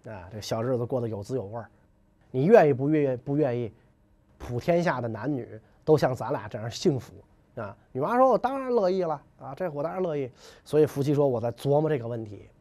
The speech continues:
啊，就能不能啊，这个以后这个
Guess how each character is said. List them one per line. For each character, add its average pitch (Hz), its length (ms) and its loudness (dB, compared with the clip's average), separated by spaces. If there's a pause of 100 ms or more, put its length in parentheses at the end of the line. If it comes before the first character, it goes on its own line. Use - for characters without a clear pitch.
(100)
啊， 92 180 -12 (300)
就 147 120 2
能 143 400 6
不 233 160 6
能 127 260 0
啊， 113 260 -2 (500)
这 139 100 -10
个 131 160 0
以 117 220 -6
后 151 240 2
这 131 60 0
个 120 140 -2